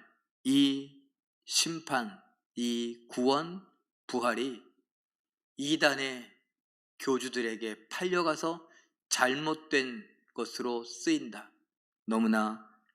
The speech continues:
가슴 아픕니다. 성도들도 유혹을 당합니까?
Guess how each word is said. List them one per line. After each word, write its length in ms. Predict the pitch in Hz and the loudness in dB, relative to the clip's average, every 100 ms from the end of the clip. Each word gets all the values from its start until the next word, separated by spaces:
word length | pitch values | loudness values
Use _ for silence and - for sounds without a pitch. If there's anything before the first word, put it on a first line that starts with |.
| - | -8
가슴 580 | - 107 123 107 110 107 | -4 0 0 0 -4 -6
아픕니다. 560 | 104 - 117 110 98 - _ _ _ _ _ _ _ _ _ _ _ _ _ - | -10 -8 -8 -10 -10 -18 _ _ _ _ _ _ _ _ _ _ _ _ _ -4
성도들도 580 | - 160 180 196 214 180 | 4 6 6 6 6 6
유혹을 340 | 160 165 175 | 6 8 8
당합니까? 720 | 143 131 131 127 - 147 151 | 6 2 0 -4 -4 -6 -6